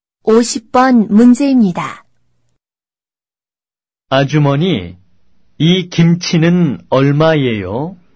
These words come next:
Speaker 1: 일 킬로에 오천 원이에요.
Speaker 2: 비싸요. 조금 깎아주세요.
Speaker 1: 미안해요. 깎아줄 수는 없어요. 이건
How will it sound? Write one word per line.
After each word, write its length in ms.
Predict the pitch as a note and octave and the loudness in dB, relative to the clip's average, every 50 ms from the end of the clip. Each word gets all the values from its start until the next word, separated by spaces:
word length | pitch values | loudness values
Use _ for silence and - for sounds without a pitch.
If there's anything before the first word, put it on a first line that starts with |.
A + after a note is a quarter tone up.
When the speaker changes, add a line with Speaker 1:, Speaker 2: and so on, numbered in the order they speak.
| _ _ _ _ _ _ _ _ _ - | _ _ _ _ _ _ _ _ _ -2
Speaker 1:
일 400 | G#3+ G#3+ G#3+ A3 A3 A3 A3 A3+ | 0 2 4 4 4 4 2 0
킬로에 880 | A3 - - G3+ G3 F#3+ F#3 F3+ F3+ F3 F#3 G3 G3+ G3+ F3+ D3 - - _ _ _ _ _ _ _ _ | -2 -4 -4 -4 -2 -2 -2 -4 -4 -4 -4 -2 -2 -2 -4 -6 -8 -16 _ _ _ _ _ _ _ _
오천 640 | - F#3+ G3 G3+ G#3 A3 G#3+ A3 - G#3+ A3 A3+ | -4 0 2 4 4 2 2 -2 -4 0 2 2
원이에요. 920 | A3 A3 G#3+ G#3+ G#3 G#3 G3+ G3 F#3 F3+ F3+ F3+ F3+ F3+ F3 E3 C3+ - - _ _ _ _ _ _ _ _ _ _ _ _ _ _ _ _ _ _ _ _ _ | 4 4 4 2 2 2 2 0 0 -2 -4 -4 -4 -6 -6 -8 -10 -12 -18 _ _ _ _ _ _ _ _ _ _ _ _ _ _ _ _ _ _ _ _ _
Speaker 2:
비싸요. 1080 | - - D3+ C#3 - - - F3+ F3 F3+ F3 D#3 C3 A2+ A2 A#2 B2+ B2+ G2 F2 F2+ G2+ _ _ _ _ _ _ _ _ _ _ | -4 -2 -2 -2 -2 -2 -2 0 2 2 2 0 0 -2 -2 -4 -6 -8 -10 -12 -14 -20 _ _ _ _ _ _ _ _ _ _
조금 560 | - - E3 D#3 C3+ F3 F#3+ G3 G3 F#3 F3+ F3+ | -4 -2 -2 0 2 2 2 2 0 -2 -2 -2
깎아주세요. 1300 | G3 F#3+ F#3 F3+ F3+ G#3 G#3 G#3 G3+ G3+ F#3 F3 E3+ D3+ C3 A#2 G2+ F#2+ G2 G#2+ G#2+ G2 F2+ F2+ F2+ _ _ _ _ _ _ _ _ _ _ _ | 0 0 0 0 -2 -2 -2 -2 -2 -4 -8 -6 -4 -4 -4 -4 -4 -6 -8 -10 -12 -14 -16 -18 -20 _ _ _ _ _ _ _ _ _ _ _
Speaker 1:
미안해요. 1300 | - F#3 G3 G#3 A3 A3 A3 A3+ A#3 A#3 A#3 A3+ A3 G#3 F#3+ F#3 F3 F3 F3 F3 F3+ F3+ D#3+ - - _ _ _ _ _ _ _ _ _ _ _ _ _ - | -4 0 2 4 4 4 4 4 4 4 4 4 2 2 0 0 -2 -2 -2 -4 -4 -4 -6 -8 -10 _ _ _ _ _ _ _ _ _ _ _ _ _ -2
깎아줄 680 | G3+ G3 F#3+ F#3+ - F#3+ F#3+ F#3 F#3 F#3+ F#3 F#3 F#3 | 0 0 0 -2 -2 -2 -2 -2 -2 -2 -2 -4 -4
수는 420 | F#3 - - E3+ F3 F3 F3 G3 G3+ | -4 -6 -6 -4 -2 -2 0 0 0
없어요. 1000 | G3 G3 G#3 G#3 - - - G#3+ G3+ G3 F3+ E3+ E3+ E3 E3 D#3 D3 - - _ _ _ _ _ _ _ _ _ _ _ _ _ - - - | 2 0 0 -2 -6 -10 -6 -4 -4 -2 -2 -4 -6 -6 -8 -10 -12 -14 -16 _ _ _ _ _ _ _ _ _ _ _ _ _ -20 -16 -8
이건 680 | F#3 F#3 F3+ F3+ F#3 F#3 F#3+ A3 A#3+ C4 A3+ F3+ D#3 - | -6 -6 -6 -4 -4 -2 0 0 2 2 0 0 -2 -4